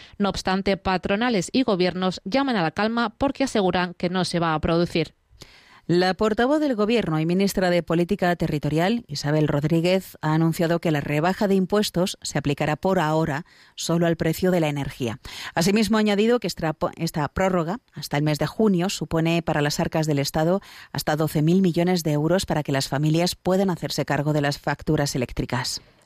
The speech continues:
Speaker 1: La portavoz del Gobierno y ministra de Política Territorial ha señalado que el Ejecutivo tiene interés en que se adopten medidas en el ámbito europeo y ha recordado que la situación del conflicto por la invasión rusa en Ucrania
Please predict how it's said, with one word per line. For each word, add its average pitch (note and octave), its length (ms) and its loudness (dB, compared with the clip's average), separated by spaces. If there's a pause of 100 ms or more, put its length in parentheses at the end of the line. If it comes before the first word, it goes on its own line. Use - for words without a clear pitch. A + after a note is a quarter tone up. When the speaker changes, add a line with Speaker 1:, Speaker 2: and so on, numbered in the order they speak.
Speaker 1:
La G3 140 0
portavoz A3 420 0
del G#3+ 160 2
Gobierno G#3 400 0
y C4 60 -2
ministra A3 440 0
de G3 100 2
Política G3 480 0
Territorial F#3+ 720 0
ha F#3+ 140 0
señalado G3+ 540 0
que G#3 100 0
el F#3 60 2
Ejecutivo G#3+ 560 0
tiene B3+ 400 -2
interés F#3+ 440 0 (220)
en F#3 120 2
que F#3 100 0
se F3+ 120 -2
adopten G#3+ 500 -2
medidas G3 460 0
en F#3 140 0
el F#3+ 120 2
ámbito F#3+ 300 0
europeo F#3+ 480 2 (240)
y F#3+ 140 2
ha G3 80 2
recordado G3+ 540 0
que B3 100 0
la A3 140 2
situación A3+ 440 -2
del G3 140 -2
conflicto G3 560 -2
por G#3 220 0
la G3+ 120 2
invasión G3 560 0
rusa F3+ 380 0
en D#3+ 100 0
Ucrania F#3 460 0